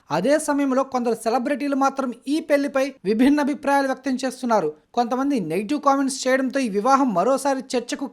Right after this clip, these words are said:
కేంద్రంగా మారింది. ఇదే సమయంలో గతంలో సమంత డైవర్స్ వ్యవహారంలో సంచలన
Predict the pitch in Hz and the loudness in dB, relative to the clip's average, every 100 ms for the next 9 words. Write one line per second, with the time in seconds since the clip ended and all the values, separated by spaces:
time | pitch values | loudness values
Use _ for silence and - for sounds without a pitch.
0 | - 220 262 262 254 240 208 175 160 139 | -2 0 0 -2 0 0 2 0 0 -4
1 | 139 - _ 185 202 302 302 285 277 254 | -10 -14 _ -6 2 2 4 0 0 0
2 | 269 190 214 277 269 285 277 240 277 277 | 0 0 0 0 0 0 0 0 0 0
3 | 262 156 185 269 285 233 233 254 285 269 | 0 0 0 2 0 0 2 2 2 2
4 | 262 269 269 247 269 294 | 0 -2 -2 -4 -2 0